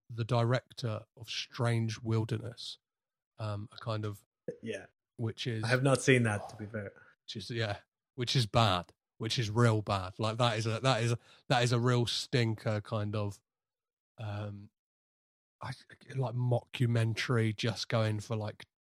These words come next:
Speaker 1: dick and fart jokes constantly that has,
Speaker 2: Yeah.
Speaker 1: that has aged far, probably far worse than this. And he directed them in the same year as well. So I guess, like,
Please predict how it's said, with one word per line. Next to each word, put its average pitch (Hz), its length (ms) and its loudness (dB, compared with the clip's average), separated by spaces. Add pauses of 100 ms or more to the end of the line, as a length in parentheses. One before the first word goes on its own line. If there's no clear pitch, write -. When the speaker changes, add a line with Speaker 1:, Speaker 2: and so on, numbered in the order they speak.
(140)
Speaker 1:
dick 117 220 -4 (120)
and 98 140 -8
fart 107 440 -4
jokes 107 400 -6
constantly 110 680 -4
that 107 160 -6
has, 110 200 -2
Speaker 2:
Yeah. - 80 -18 (140)
Speaker 1:
that 117 100 -4
has 123 80 2
aged 127 440 4
far, 135 340 10 (300)
probably 151 440 10
far 135 420 6
worse 123 380 4
than 123 120 -2
this. 127 240 0
And 202 100 6
he 233 100 8
directed 233 440 8
them 202 120 6
in 185 80 6
the 170 80 4
same 151 400 4
year 135 300 8
as 107 160 -2
well. 120 260 0
So 127 140 -4
I 117 100 -2
guess, 147 260 0
like, 135 220 4